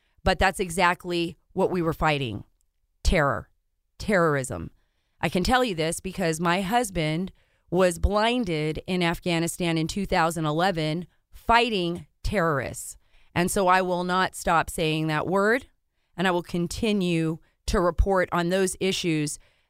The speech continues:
that affect our nation and our national security. But look, I want to talk to you about everything. I want to talk about schools and our children. I'm also the mother of, uh, six beautiful kids. No, I did not have all of them. And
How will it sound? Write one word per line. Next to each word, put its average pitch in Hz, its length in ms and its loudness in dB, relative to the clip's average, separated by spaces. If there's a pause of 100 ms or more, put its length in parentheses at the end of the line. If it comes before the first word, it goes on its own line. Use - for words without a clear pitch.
(140)
that 175 320 2
affect 214 360 -2
our 180 140 2
nation 170 460 -2
and 180 260 0
our 165 140 2
national 160 420 -2
security. 160 540 -4 (260)
But 208 120 2
look, 180 220 2
I 214 120 4
want 254 180 2
to 233 80 -4
talk 202 320 0
to - 140 -6
you 202 80 -2
about 190 320 2
everything. 180 560 -8 (100)
I 202 60 4
want 240 160 2
to 254 40 0
talk 226 300 0
about 185 400 2 (600)
schools 254 920 0 (360)
and 196 140 2
our 185 100 2
children. 240 640 -2
I'm 294 120 -2
also 214 380 0
the 196 100 -2
mother 208 400 0
of, 180 200 0
uh, 180 220 2
six - 420 -4
beautiful 208 380 -2
kids. 220 340 -2
No, 214 220 2
I 202 140 0
did 190 180 -4
not 202 240 2
have 196 380 0
all 180 240 4
of 190 80 -6
them. 240 280 0
And 190 220 -2